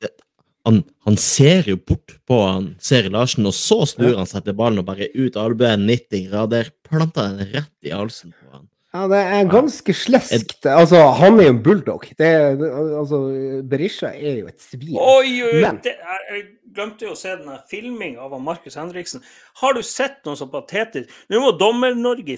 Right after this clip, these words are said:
Speaker 3: faen meg begynne å gi kort. Her fikk han faen meg, han fikk gult kort, han, han, ene, han, Erling Knudsen, eh, for han takla,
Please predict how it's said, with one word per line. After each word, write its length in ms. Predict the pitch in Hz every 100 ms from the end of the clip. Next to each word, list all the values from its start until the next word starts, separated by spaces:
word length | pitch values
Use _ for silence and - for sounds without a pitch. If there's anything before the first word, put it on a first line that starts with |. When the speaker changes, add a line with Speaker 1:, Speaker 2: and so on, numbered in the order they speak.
| -
Speaker 3:
faen 280 | 196 233
meg 120 | 147 110
begynne 280 | 170 180 107
å 20 |
gi 260 | 123 180 151
kort. 340 | 175 185 _ _
Her 120 | 226
fikk 320 | 240 247 254 170
han 100 | -
faen 260 | 190 190
meg, 100 | 127
han 280 | 127 135 143 160 _
fikk 160 | - 220 _
gult 300 | 233 214 -
kort, 320 | - 208 _
han, 400 | 104 110 123 127
han, 40 | 127
ene, 840 | 123 123 143 143 135 113 117 117 _ _ _ _ - _ _ _ 151
han, 300 | 131 131 131
Erling 560 | 127 120 123 147 156 135
Knudsen, 460 | 170 - - 117 _ _ _ _ _ _
eh, 140 | - 143
for 80 | 160
han 80 | 151
takla, 540 | - 190 _ - 175